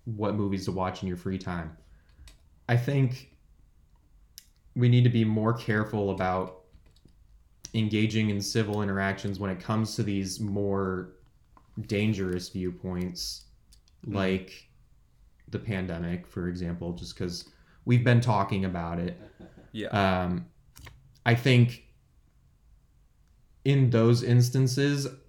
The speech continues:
Speaker 1: there are definitely ways. I think, I think it is important to do that, reflecting on your own experiences. And then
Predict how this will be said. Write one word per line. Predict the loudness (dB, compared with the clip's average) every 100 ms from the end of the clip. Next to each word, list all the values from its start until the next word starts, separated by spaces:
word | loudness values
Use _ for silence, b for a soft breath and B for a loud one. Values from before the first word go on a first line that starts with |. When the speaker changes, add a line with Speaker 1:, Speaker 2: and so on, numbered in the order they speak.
| _ _ _ _ -6
Speaker 1:
there | 0 4 6
are | 8 8 8
definitely | 6 2 0 4 4 4 4
ways. | 2 2 2 2 0 -6 -12 -20 _ _ _ -20 _ _ _ _ _ 0
I | 2
think, | 4 2 0 0
I | 2
think | 4 6
it |
is | 4 4
important | 4 4 2 0
to |
do | 2 2
that, | 2 2 0 -8 -20 _ _ _ _ _ _ _ _
reflecting | -2 0 0 4 2 4 0 2
on | 2 2 0 -2 -6 _ _ _ _ _ _ -10
your | -2 0 2
own | 2
experiences. | 0 -2 -2 0 0 0 -2 -2 -2 -4 -4
And | -2 0
then | 0 0 -2